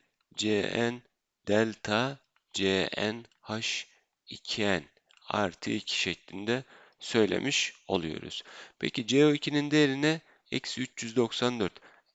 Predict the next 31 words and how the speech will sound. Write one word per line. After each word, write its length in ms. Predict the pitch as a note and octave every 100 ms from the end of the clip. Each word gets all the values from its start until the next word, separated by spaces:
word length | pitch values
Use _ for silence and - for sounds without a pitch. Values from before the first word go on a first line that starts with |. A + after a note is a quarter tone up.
| C3+
N 260 | D3 D3
çarpı 420 | - A#2+ G#2 -
eksi 300 | F#2+ - -
üç 260 | G2+ - -
yüz 160 | G2 G#2+
doksan 560 | G2 - - G2 G2
dört 340 | G#2 C3+ - - _ _
artı 560 | - A2+ G#2 - A2+ A2 - - _ _ -
N 220 | B2 C#3
artı 420 | C3 B2 - A2+
bir 140 | C3+ C3
çarpı 920 | - - G2 F#2+ - - A#2 D#3+ F3 _ _ _ _ _ _ - _ - - -
eksi 460 | A2 - - G2+
iki 300 | G2+ - -
yüz 200 | G#2+ -
kırk 440 | - - G2+ - -
iki, 540 | - - - G#2 C3+ D3+ - - _
parantezi 640 | - B2 B2 A2+ G#2+ F2 E2
kapatalım. 840 | - F#2 G#2 - F#2+ F#2+ A#2 B2 - - -
Bu 120 | A2+
da 120 | G#2
neye 280 | F#2+ G2+ F2
eşit? 400 | D2 - B2 - - _ _
Eksi 540 | A2+ - - G#2 A#2 - _ _
seksen 720 | - G2+ F2+ - G2+ A2 G2+
beş. 380 | F2 D#2 - -
Şöyle 360 | - - E2 E2
eksimiz 520 | F2 - - E2+ F2
var 200 | E2 E2+
burada 220 | - -
da. 160 | G2+